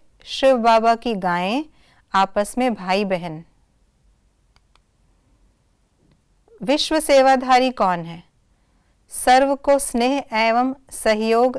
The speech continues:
देने और लेने वाला। हमें धारणा किन बातों की करनी है? अशरीरी बनने का अभ्यास करना है, देह अहंकार को छोड़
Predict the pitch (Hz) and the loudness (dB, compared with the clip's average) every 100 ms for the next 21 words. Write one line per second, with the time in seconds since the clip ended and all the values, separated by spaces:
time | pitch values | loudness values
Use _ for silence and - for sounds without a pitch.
0 | 202 208 214 226 254 233 214 226 196 185 | -4 0 0 0 -2 0 0 0 -2 -2
1 | 185 175 156 160 165 - _ _ _ _ | -4 -6 -8 -12 -16 -20 _ _ _ _
2 | _ _ _ _ _ _ _ _ _ _ | _ _ _ _ _ _ _ _ _ _
3 | _ _ _ _ _ _ _ _ _ _ | _ _ _ _ _ _ _ _ _ _
4 | _ 226 240 240 214 214 214 247 254 262 | _ -2 0 -2 0 0 2 0 0 0
5 | 254 240 254 247 254 254 240 240 247 262 | 2 2 0 -4 -4 -4 -2 -2 -4 -6
6 | 311 _ _ _ _ _ _ - 233 254 | -10 _ _ _ _ _ _ -2 0 2
7 | - 277 277 285 269 262 269 262 247 202 | 2 2 2 0 0 0 0 0 0 0
8 | 185 180 170 - - 202 208 214 233 294 | -4 -6 -6 -6 -6 -4 -4 -4 -4 -6
9 | - _ _ _ _ - 180 247 285 277 | -8 _ _ _ _ -12 0 2 2 2
10 | 220 233 233 226 208 233 233 247 233 - | -2 -2 -4 0 0 0 -2 -6 -6 -4
11 | 220 180 | -2 -2